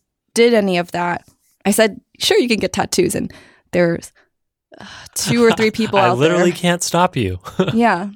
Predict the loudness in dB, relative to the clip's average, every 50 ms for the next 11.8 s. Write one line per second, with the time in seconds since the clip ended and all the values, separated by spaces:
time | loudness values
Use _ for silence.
0 | -10 _ -2 -2 -2 0 0 0 0 2 2 2 4 2 2 0 -2 -4 -2 0
1 | 2 2 2 0 -2 -4 -4 -2 -2 0 0 0 0 0 -2 0 0 -2 0 0
2 | 2 0 0 0 -2 -6 -6 -4 -4 -4 -2 0 0 0 0 0 -2 -2 -4 -6
3 | -10 -14 -8 -2 0 2 4 4 4 2 2 0 -2 -6 -12 _ _ _ _ _
4 | _ _ _ _ _ _ _ _ _ _ _ _ _ _ _ -2 -2 0 2 2
5 | 2 2 0 -4 _ _ _ _ -8 -4 0 2 4 4 4 4 4 4 2 2
6 | -2 -6 -8 -12 -18 -20 -20 _ _ _ _ -2 -2 -2 0 0 0 0 0 -2
7 | -6 -10 -16 -20 -20 -12 -10 -8 -4 -2 -2 -2 -2 -2 -2 -2 -2 -2 0 0
8 | 0 2 2 2 0 0 0 0 -2 -2 -2 0 0 2 2 2 2 2 0 0
9 | -2 -2 -4 -10 -20 -20 -20 -20 _ _ _ -2 0 2 4 4 4 2 0 0
10 | -2 -4 -4 -2 -2 -4 -4 -4 -6 -6 -4 -4 -4 -2 -2 -2 -2 -2 -2 -2
11 | -2 -4 -4 -2 0 0 2 2 0 0 0 0 0 -2 -4 -6